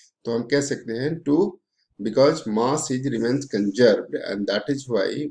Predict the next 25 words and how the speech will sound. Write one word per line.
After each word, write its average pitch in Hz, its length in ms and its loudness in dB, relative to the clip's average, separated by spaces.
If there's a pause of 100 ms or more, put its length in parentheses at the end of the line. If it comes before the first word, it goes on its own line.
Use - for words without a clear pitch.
(260)
we 123 140 -2 (100)
need 117 140 -4 (160)
to 110 80 -4 (380)
write 104 400 -2
balanced 110 460 -2
chemical 95 360 -4
equation - 380 -8 (540)
so 117 240 -2
that 120 240 0 (220)
mass 143 320 0 (320)
of 104 260 -4
reactant 156 580 -2 (380)
will 110 120 -2
be 113 140 -4 (160)
same 127 220 2
as 107 180 -2
the 110 120 -6
mass 104 360 -6
of 92 40 -8 (140)
product 131 360 2 (500)
and 113 240 0
during 151 280 4 (140)
any 160 240 2
chemical 117 320 0
process 120 720 -4